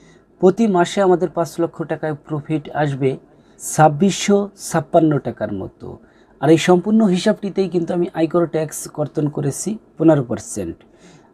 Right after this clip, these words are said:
আবারও বলতেছি, যদি আপনি আয়কর ট্যাক্সের রিটার্ন কপি জমা দিতে পারেন,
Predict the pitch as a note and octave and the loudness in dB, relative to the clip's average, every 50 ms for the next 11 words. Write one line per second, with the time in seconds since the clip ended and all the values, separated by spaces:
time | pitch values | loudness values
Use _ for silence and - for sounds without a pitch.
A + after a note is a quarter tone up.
0 | - A#2+ C#3 D#3 F3 F#3+ F#3+ G3 G3+ F3+ G3+ G3 F3+ - G3+ G3+ E3+ C#3+ D#3+ D#3 | 0 2 6 8 8 8 8 6 4 2 0 -4 -4 -2 -4 -4 0 0 0 6
1 | D3 F3 E3+ E3+ F3 F3 - - D#3 D3+ D3 D#3+ D#3+ D3+ - D#3 D3 - - D#3+ | 6 6 4 4 0 -4 -4 -2 -6 -6 -4 -4 -6 -6 -6 -10 -10 -8 -6 -6
2 | D#3 C3+ C#3+ C#3+ - D3 C#3 C#3 - - D#3 E3+ D#3+ - F#3+ F3 D3 D#3 D#3 D3+ | -6 -4 -6 -6 -6 -4 -6 -6 -2 2 2 2 2 0 -4 -4 0 0 0 0
3 | D3+ D3 D3+ C#3+ - D3+ C#3+ D3 C#3 C#3+ C#3+ | 0 -2 -2 -4 -4 -6 -4 -4 -4 -2 -2